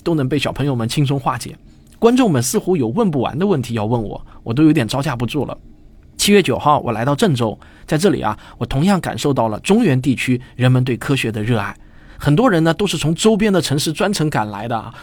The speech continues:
坐着火车、坐着高铁来专门看电影。原本啊，我还担心电影票卖不动，但是最后啊，不但把小厅换成了大厅，还有很多人买不到电影票。我呢，是和很多人一道啊，坐在电影院的台阶上一起看电影的，整个台阶都坐满了。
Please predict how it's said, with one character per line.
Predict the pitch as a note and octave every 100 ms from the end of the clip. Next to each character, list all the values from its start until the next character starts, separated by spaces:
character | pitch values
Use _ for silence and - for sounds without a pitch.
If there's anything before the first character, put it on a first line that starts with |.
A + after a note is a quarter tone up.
| -
坐 | - B3
着 | G3
火 | D#3+ B2
车、 | - G3
坐 | F#3+ G#3+
着 | E3+
高 | D#3+ F#3+
铁 | C4 C3
来 | B2
专 | B2 D3+
门 | D3+
看 | -
电 | C#3+ C#3+
影。 | A#2 A#2+ - - - - -
原 | - C#3+
本 | A3+ C3
啊， | G#2+ A#2+
我 | A#2+
还 | -
担 | C3 D#3+
心 | D#3 E3
电 | E3+ D#3
影 | B2
票 | D3+
卖 | C#3+ D3
不 | C3+
动， | F3 - -
但 | F#3
是 | D#3+
最 | E3 B3
后 | G3 G#3+
啊， | - -
不 |
但 | - E3+
把 | D3+
小 | - F2+
厅 | - D#3+
换 | - C3
成 | B2
了 | A#2+
大 | - C3
厅， | C3+ B2+ - -
还 | - -
有 | A3+ A3+
很 | C3
多 | A#2 A#2+
人 | A2+
买 | B2 A2
不 |
到 | C3+
电 | B2+ A#2+
影 | G#2
票。 | C3+ G#2 - - - - - -
我 | C3+ C3
呢， | B2+ E3+
是 | -
和 | - -
很 | C3+ C3
多 | G#3
人 | F3 D3
一 |
道 | D#3 F3+
啊， | - -
坐 | G3+
在 | E3
电 | C#3 G3+
影 | C3+
院 | D3 D3+
的 | B2+
台 | - C3+
阶 | D#3+ G3
上 | F#3+ D3
一 |
起 | C#3+
看 | A#2+ D3+
电 | C#3 C3
影 | A2
的， |
整 | A#2+ C3
个 | C3+
台 | D3 D3
阶 | E3+
都 | D#3+
坐 | D#3 E3
满 | C3 -
了。 | G#2+